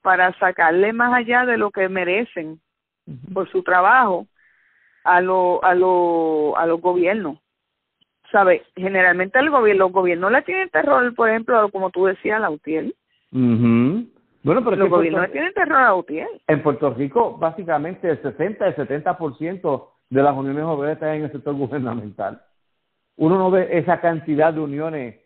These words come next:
Speaker 2: y si las ve, por ejemplo, como, como yo he visto,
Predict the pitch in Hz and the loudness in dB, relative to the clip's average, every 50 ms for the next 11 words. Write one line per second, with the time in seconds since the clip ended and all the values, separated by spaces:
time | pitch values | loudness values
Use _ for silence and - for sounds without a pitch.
0 | _ _ _ 160 135 139 156 147 139 131 123 117 127 160 190 185 151 131 131 139 | _ _ _ -8 -4 -2 0 2 2 2 0 0 0 0 2 2 0 -2 -4 -8
1 | 135 _ _ _ - 117 113 107 104 120 151 170 160 - 120 120 120 117 117 110 | -12 _ _ _ -12 -10 -10 -8 -8 -8 -8 -10 -10 -10 -6 -6 -6 -6 -6 -10
2 | 104 98 113 113 107 98 92 - 113 107 110 107 107 123 127 139 139 - - 131 | -14 -10 -10 -10 -10 -10 -10 -10 -8 -6 -6 -4 -2 0 0 0 -2 -2 -2 -4
3 | 113 - | -4 -4